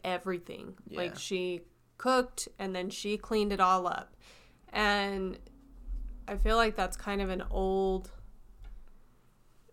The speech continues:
Speaker 1: uh, more traditional way of thinking of things.
Speaker 2: Right.
Speaker 1: Especially because, like, women now are working.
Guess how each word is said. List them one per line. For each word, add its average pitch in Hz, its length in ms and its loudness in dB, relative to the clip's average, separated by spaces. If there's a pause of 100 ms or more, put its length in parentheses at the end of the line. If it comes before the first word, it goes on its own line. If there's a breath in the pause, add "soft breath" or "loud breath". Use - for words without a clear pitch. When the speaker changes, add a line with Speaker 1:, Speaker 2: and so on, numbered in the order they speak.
(120)
Speaker 1:
uh, - 220 -10
more 247 340 4
traditional 202 920 0
way 180 440 -2
of 165 280 -4
thinking 175 460 -8
of 156 120 -10
things. - 580 -8
Speaker 2:
Right. 85 280 -8 (240 soft breath)
Speaker 1:
Especially 311 480 4
because, 233 720 4
like, 190 400 4 (140)
women 196 400 2
now 185 220 2
are 180 180 2
working. 285 680 -4